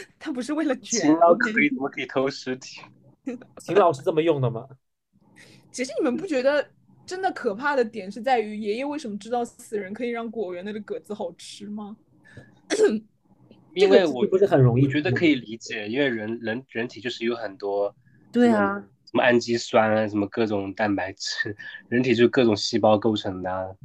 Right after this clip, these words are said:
Speaker 3: 哎，你不知道吗？就是死过人的下面就是，就是死，呃，不对，死过人的庄稼可能会更土一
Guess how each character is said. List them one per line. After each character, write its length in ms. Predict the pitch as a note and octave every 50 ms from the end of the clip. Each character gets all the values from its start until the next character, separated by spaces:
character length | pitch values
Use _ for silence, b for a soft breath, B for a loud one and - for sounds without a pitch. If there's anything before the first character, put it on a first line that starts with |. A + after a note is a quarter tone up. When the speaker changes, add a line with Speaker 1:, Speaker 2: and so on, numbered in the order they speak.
| - _ _ _ _ _ _
Speaker 3:
哎， 100 | - A3
你 140 | G#3 A3 D#3
不 100 | C3+ E3
知 100 | C3 G3+
道 140 | A3 A#3+ A#3+
吗？ 140 | G3 F3 E3
就 100 | E3 F#3+
是 80 | G3+
死 220 | G3 - - C#3 C3
过 120 | E3 F3
人 160 | D#3 C3 A#2+
的 80 | B2 C#3
下 220 | C#3 - F3+ E3
面 180 | D3+ C#3+ C#3 C3
就 120 | C3 D3
是， 260 | C3 C3+ B2+ A2+ - _ _ _ _ _ _
就 100 | - D#3+
是 100 | D#3 D#3
死， 320 | C3+ C3 - C3+ B2+ - C3 B B B B _ -
呃， 100 | - B2
不 80 | A#2
对， 160 | - - A#2+ A#2
死 200 | - - - B2
过 120 | C#3 C#3+
人 80 | C3+ C3
的 40 | C3
庄 220 | B2+ C3 C3+ B2+ C3
稼 160 | C3 B2+ B2
可 60 | C3
能 100 | A2 G#2
会 80 | A#2+ A#2
更 160 | - C3+ A#2+
土 300 | A2 A#2 A2 A#2 -
一 40 | -